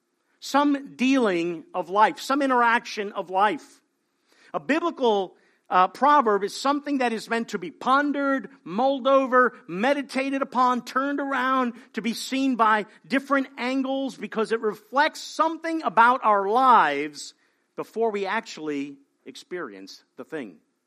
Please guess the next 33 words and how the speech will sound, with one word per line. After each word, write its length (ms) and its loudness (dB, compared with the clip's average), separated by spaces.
Proverbs 480 0
beckon 360 -4
us 160 -8
to 100 -12
learn 880 2
before 320 -10
we 120 -8
live, 280 0
right? 180 2
The 80 -8
world's 300 0
motto 300 6
is 200 -2
live 280 -4
and 120 -2
learn, 460 4
right? 300 -8
Experience 760 -2
is 160 -10
the 80 -4
best 360 -4
teacher. 520 -6
Is 60 -20
that 160 -4
really 160 -4
what 160 -8
the 80 -10
Scripture 460 -10
teaches 400 -14
us, 160 -12
though? 280 -10
No, 240 -4
that 200 -8